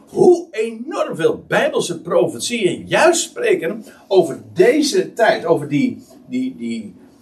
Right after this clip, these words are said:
die overgang, die transitie van deze aion naar de toekomende. En hoe God dat gaat doen. En wat alle gebeurtenissen die daarmee verband houden.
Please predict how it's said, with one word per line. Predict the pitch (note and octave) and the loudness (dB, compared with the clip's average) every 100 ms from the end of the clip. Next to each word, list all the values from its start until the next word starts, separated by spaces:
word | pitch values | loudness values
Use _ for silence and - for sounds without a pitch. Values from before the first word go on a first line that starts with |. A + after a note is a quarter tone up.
| - _ _ | -20 _ _
die | - - | -14 0
overgang, | G3 D4+ D4+ B3 A3 A#3+ | 2 4 2 -2 0 0
die | - - | -2 -2
transitie | E3+ C3+ A#2 - C#4+ D4+ C#4+ B3 | -2 -2 -2 -2 -2 -2 -2 0
van | F#3+ - - | 0 -2 -4
deze | - - F4+ C4 | 2 6 6 4
aion | C4+ C4+ C4+ D4 B3 A2+ | -2 -2 0 0 -2 -8
naar | C#3+ A3 | 0 2
de | G3+ F#3 | 2 -4
toekomende. | G#3 - - - B2 A#2 | -8 -6 -4 -2 -4 -4
En | C#3 C#3+ | -4 -2
hoe | C#3+ - | -2 0
God | F3+ - - | -2 0 0
dat | C4 | 0
gaat | - A#3+ F#3 | 2 0 2
doen. | B3+ - | 0 0
En | C#3 C#3 | -2 2
wat | F3 E3+ - | 2 2 -2
alle | G3 C4+ B3 | 2 4 4
gebeurtenissen | - B2 F#3 A3 G#3+ G3 F3+ F3+ - - | 0 0 4 4 2 -6 -8 -10 -14 -10
die | B2+ - | -8 -2
daarmee | C3 C#3+ G3 G3+ | 0 2 2 0
verband | F#3+ F#3 C3 B2+ | -2 -2 -2 0
houden. | A#2+ C3 - | 0 -2 -4